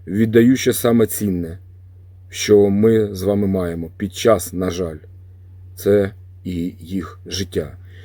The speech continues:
І це найменше, що ми можемо з вами зробити, це допомогти як-, їм якнайшвидше,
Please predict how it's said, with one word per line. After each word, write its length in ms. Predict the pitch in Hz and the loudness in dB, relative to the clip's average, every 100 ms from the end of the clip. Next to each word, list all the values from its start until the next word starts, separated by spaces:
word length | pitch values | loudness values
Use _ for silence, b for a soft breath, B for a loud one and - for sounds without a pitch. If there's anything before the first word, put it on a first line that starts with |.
| b b | b b
І 460 | 104 110 110 113 110 b b b b | 0 2 4 4 2 b b b b
це 180 | - 139 | 0 4
найменше, 500 | 135 139 151 143 127 | 6 6 4 2 -2
що 200 | 104 123 | -2 2
ми 100 | 123 | 4
можемо 380 | 120 123 113 110 | 4 2 2 2
з 40 | |
вами 260 | 107 113 110 | 2 2 0
зробити, 560 | 101 95 131 151 85 - b b b b | -2 0 0 0 -8 -8 b b b b
це 200 | - 110 | 2 4
допомогти 500 | 110 113 110 - 135 | 4 2 0 2 4
як-, 220 | 127 101 | 4 2
їм 420 | 104 104 107 107 | -2 -2 0 0
якнайшвидше, 1000 | 101 107 95 98 95 113 123 - 87 | 2 2 2 -2 -2 0 0 -2 -12